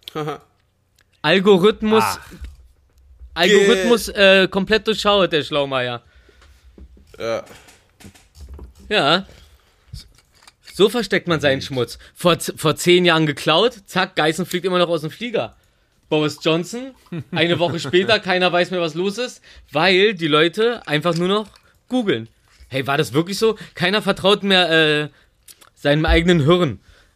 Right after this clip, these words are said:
Speaker 2: Alle nur so, ey, okay, hab ich mir das jetzt eingebildet? Ich weiß nicht genau, so viele Fake News, ich google das. Und dann googeln sie Boris Johnson Bus, ah, okay, da war doch nix.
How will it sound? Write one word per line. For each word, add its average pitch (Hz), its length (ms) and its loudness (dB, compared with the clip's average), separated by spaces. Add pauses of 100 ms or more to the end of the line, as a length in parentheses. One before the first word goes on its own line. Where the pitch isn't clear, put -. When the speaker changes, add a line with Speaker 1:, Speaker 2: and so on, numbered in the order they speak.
Speaker 2:
Alle 160 160 0
nur 160 140 2
so, 156 160 -6
ey, 139 340 -4 (100)
okay, 127 280 -16
hab 143 100 -10
ich 151 140 -8
mir 151 60 -4
das 135 100 -6
jetzt 135 220 -6
eingebildet? 190 420 -2
Ich 156 100 -10
weiß 185 200 -6
nicht 165 100 -16
genau, 135 140 -6
so 151 100 -6
viele 160 220 -12
Fake 202 360 -6
News, 208 260 -6 (200)
ich - 180 -12
google 185 280 2
das. 117 180 -4
Und 135 140 -12
dann 131 100 -4
googeln 185 240 -2
sie 170 80 -2
Boris 170 260 2
Johnson 156 320 -6
Bus, 190 200 -6 (200)
ah, 110 240 -14
okay, 113 240 -16
da 95 120 -12
war 104 80 -12
doch - 200 -10
nix. 104 320 -20